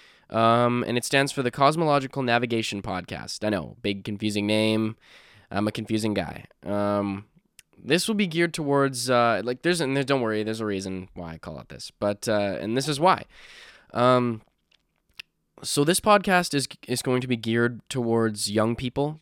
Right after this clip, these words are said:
today, um, or just anybody, really, who wants to listen. Um, but what I'm trying to do with this is I'm trying to help you find your place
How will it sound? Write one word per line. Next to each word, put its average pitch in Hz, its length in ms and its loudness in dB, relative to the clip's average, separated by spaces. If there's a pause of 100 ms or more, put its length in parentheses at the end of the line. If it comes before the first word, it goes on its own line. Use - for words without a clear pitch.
today, 139 440 -2 (160)
um, 104 340 0
or 185 180 -2 (140)
just 233 220 -6 (160)
anybody, 117 420 0
really, 107 360 2
who 107 120 -4
wants 110 240 -2
to 90 100 -10
listen. 98 480 -6 (120)
Um, 107 420 0 (960)
but 131 320 2 (720)
what 139 180 2
I'm 156 80 2
trying 180 260 0
to 170 60 0
do 147 180 0
with 147 140 0
this 135 180 -2
is 123 100 -4
I'm 139 140 0
trying 170 220 -2
to 160 60 0
help 139 280 -2
you 143 80 0
find 123 380 2
your 117 160 2
place - 640 -4